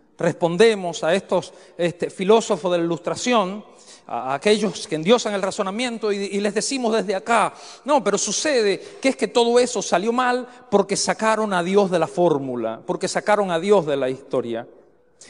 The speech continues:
Pero estos nos miran desde acá y dicen, "No, pero la Revolución Francesa aparece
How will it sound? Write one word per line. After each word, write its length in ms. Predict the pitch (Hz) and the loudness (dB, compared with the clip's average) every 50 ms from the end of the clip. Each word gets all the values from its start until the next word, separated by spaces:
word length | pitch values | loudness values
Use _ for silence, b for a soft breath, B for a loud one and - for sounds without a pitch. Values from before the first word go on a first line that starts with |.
| B B - | B B 2
Pero 240 | 240 233 277 311 | 4 4 4 2
estos 400 | 330 320 269 - - - 240 220 | 0 -2 -2 -4 -2 -2 0 0
nos 160 | 202 202 190 180 | 0 -2 -2 -2
miran 320 | 226 269 277 277 254 240 | -2 0 0 0 0 0
desde 240 | 208 240 208 220 226 | 0 0 0 0 -2
acá 340 | 214 220 247 254 262 247 233 | -2 0 0 2 2 2 2
y 40 | |
dicen, 240 | 240 240 - - 240 | 0 -2 -6 -4 0
"No, 200 | 302 320 311 269 | 4 4 4 6
pero 160 | 185 190 180 | 6 4 2
la 80 | - 170 | 2 2
Revolución 480 | 156 170 165 165 165 156 - 208 214 220 | 2 0 0 0 -2 -2 -2 -4 -4 -2
Francesa 560 | 269 262 247 226 - 254 247 - 262 202 - B B B B B B B | -2 -2 -2 -2 -4 -6 -2 -2 -2 -2 -4 B B B B B B B
aparece 680 | - 160 147 - 185 175 196 240 - - 285 277 247 | -4 -4 0 0 2 2 2 2 0 -2 -6 -6 -8